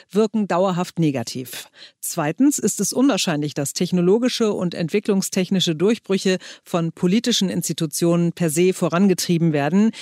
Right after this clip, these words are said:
da solche Institutionen nicht ausreichen, um einen Rahmen zu schaffen, der auf sicheren Eigentumsrechten und niedrigen Transaktionskosten basiert,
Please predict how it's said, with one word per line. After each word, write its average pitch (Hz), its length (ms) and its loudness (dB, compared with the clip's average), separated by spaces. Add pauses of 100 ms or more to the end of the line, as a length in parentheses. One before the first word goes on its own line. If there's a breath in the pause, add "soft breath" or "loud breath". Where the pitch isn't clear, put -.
(140 loud breath)
da 170 140 0
solche 185 320 0
Institutionen 190 760 0
nicht 165 200 0
ausreichen, 170 680 0
um 180 360 -2
einen 147 320 -2
Rahmen 170 360 2
zu 254 140 0
schaffen, 247 420 2 (320 loud breath)
der 175 140 0
auf 160 100 -2
sicheren 190 420 0
Eigentumsrechten 185 960 -2
und 160 220 -4
niedrigen 185 480 2
Transaktionskosten - 1000 -4
basiert, 147 420 0